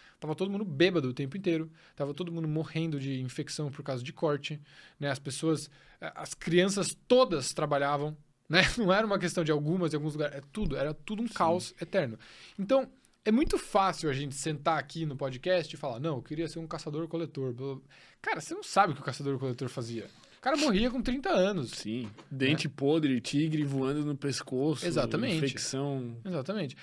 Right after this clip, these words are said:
Speaker 1: A gente tem essa romantização do caçador-coletor, por exemplo.
Speaker 2: Eu adoro essa romantização.
Speaker 1: Porque, cara, ele ajuda a gente a explicar muito de por que que o nosso ambiente nos atrapalha.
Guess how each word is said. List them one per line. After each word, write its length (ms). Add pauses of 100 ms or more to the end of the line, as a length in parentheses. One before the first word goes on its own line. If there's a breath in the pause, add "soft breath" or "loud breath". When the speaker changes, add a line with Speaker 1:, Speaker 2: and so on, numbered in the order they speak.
(140 loud breath)
Speaker 1:
A 120
gente 380 (480)
tem 220
essa 240
romantização 880
do 260 (300)
caçador-coletor, 720
por 140
exemplo. 420
Speaker 2:
Eu 120
adoro 340
essa 160
romantização. 640
Speaker 1:
Porque, 260
cara, 420
ele 300
ajuda 320
a 40
gente 200
a 20
explicar 560
muito 300
de 160
por 140
que 100
que 60
o 20
nosso 220
ambiente 440
nos 160
atrapalha. 600